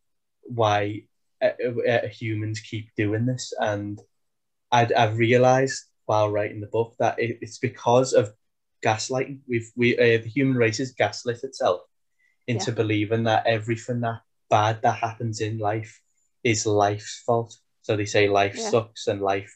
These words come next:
Speaker 1: life is cruel.
Speaker 2: Yeah.
Speaker 1: Life isn't, life isn't, life's completely impartial. People are cruel and then they're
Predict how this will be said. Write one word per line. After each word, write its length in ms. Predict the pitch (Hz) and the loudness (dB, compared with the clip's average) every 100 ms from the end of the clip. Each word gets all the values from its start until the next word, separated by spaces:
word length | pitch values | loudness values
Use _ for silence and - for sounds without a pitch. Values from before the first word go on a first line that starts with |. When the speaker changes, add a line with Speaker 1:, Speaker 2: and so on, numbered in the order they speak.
| - | -6
Speaker 1:
life 260 | 107 101 | -4 -4
is 100 | 107 | -10
cruel. 500 | - 139 131 101 - - | -2 2 4 2 -4 -12
Speaker 2:
Yeah. 280 | 294 - 330 | -12 -10 -2
Speaker 1:
Life 260 | - 131 - | 2 2 0
isn't, 320 | 127 135 - | -4 -4 -4
life 300 | 120 123 123 - | -2 -2 -2 -6
isn't, 360 | 107 131 123 | -8 -8 -4
life's 260 | 113 107 - | -4 -4 -8
completely 420 | - 110 113 135 | -14 -8 -8 -6
impartial. 600 | 135 131 110 104 - 123 _ _ _ _ _ _ | -6 0 0 0 -4 -10 _ _ _ _ _ _
People 340 | - 135 - 139 | -4 -2 4 2
are 40 | 139 | 2
cruel 300 | - 107 101 | 2 4 4
and 100 | 104 | 4
then 140 | 107 | 2
they're 100 | 104 | 0